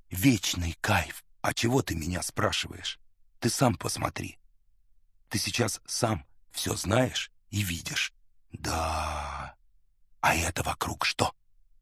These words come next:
«А, н-, ну да, конечно. А куда остальное всё делось?» «Никуда не делось.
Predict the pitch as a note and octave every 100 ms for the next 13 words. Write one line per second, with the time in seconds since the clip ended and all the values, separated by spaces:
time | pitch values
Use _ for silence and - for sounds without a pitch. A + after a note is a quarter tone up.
0 | _ - - F2+ F2 E2+ - - - -
1 | G2+ - - - - - _ _ - F2+
2 | E2+ D#2 - E2 - - _ _ _ -
3 | - - - A#2+ - - - - - G#2+
4 | A#2 B2 B2 A2+ - - - - - _
5 | D#2+ F2 D#2 - - - _ _ _ _
6 | - E2+ F2 A2+ F2 F2+ A#2 F#2 D#2 -
7 | -